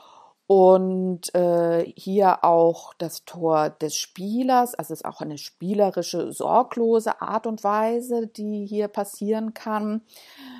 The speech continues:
ähm, wo es etwa, um etwas, äh, Großes, Übergeordnetes auch geht, ähm, wofür sich's eben lohnt,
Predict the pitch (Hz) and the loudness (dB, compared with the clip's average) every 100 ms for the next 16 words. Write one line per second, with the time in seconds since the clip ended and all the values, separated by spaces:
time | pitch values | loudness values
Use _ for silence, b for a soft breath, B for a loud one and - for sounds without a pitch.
0 | 233 _ 190 185 185 185 180 180 180 - | -20 _ 4 6 6 4 0 -4 -6 -6
1 | 160 175 175 - 170 160 156 - 160 156 | 0 2 2 -4 -4 -4 -4 -8 -10 -10
2 | - - 151 151 - - - - - - | -12 -6 -6 -6 -12 -16 -8 -8 -8 -14
3 | - _ - 165 190 233 254 208 220 277 | -16 _ -4 0 4 4 2 -6 -2 -2
4 | 262 - 185 208 208 202 - 170 180 - | -2 2 2 2 -4 -8 -4 -4 -4 -10
5 | - 175 202 240 - - 180 180 170 165 | -8 -4 -2 -2 -4 -8 -6 -6 -8 -12
6 | - 165 165 165 - 160 156 151 147 156 | -6 -6 -6 -10 -6 -8 -6 -6 -2 0
7 | 196 277 339 | -2 -4 -8